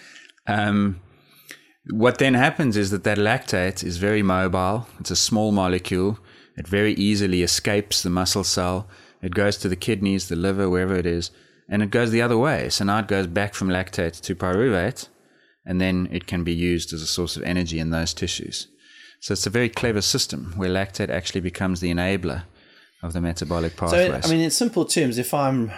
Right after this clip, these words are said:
Speaker 2: running along and my legs are starting to really burn and I'm saying to myself, "This is an indication that I should slow down because my legs are burning,"
Speaker 1: Mm.
Speaker 2: it's in, in, in simple terms, that's not true. That's just lactate
Speaker 1: Yeah,
Speaker 2: coming through as
Speaker 1: that's
Speaker 2: a consequence of exercise.
Speaker 1: Yeah, we'd measure lactate levels are probably quite high because the,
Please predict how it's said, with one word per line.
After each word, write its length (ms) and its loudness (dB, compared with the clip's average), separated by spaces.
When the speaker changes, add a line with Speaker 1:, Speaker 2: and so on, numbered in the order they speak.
Speaker 2:
running 280 2
along 360 0
and 120 -2
my 220 0
legs 240 -4
are 40 -4
starting 300 -2
to 140 -4
really 180 -2
burn 520 -2
and 180 -6
I'm 220 -4
saying 220 -4
to 100 -6
myself, 300 -4
"This 140 -8
is 120 -4
an 80 -2
indication 560 -4
that 60 -4
I 20 -4
should 160 -8
slow 320 -2
down 340 -2
because 220 -10
my 100 -2
legs 240 -4
are 60 -4
burning," 400 -4
Speaker 1:
Mm. 440 0
Speaker 2:
it's 180 -10
in, 200 0
in, 300 -2
in 300 -4
simple 400 0
terms, 340 -4
that's 240 -4
not 220 -4
true. 240 -2
That's 180 -4
just 220 -2
lactate 560 -2
Speaker 1:
Yeah, 200 4
Speaker 2:
coming 220 2
through 180 0
as 200 2
Speaker 1:
that's 100 -2
Speaker 2:
a 60 -2
consequence 600 -4
of 80 -6
exercise. 540 -8
Speaker 1:
Yeah, 180 4
we'd 160 4
measure 320 4
lactate 400 2
levels 320 0
are 80 -2
probably 420 0
quite 260 -2
high 200 2
because 300 -2
the, 80 -2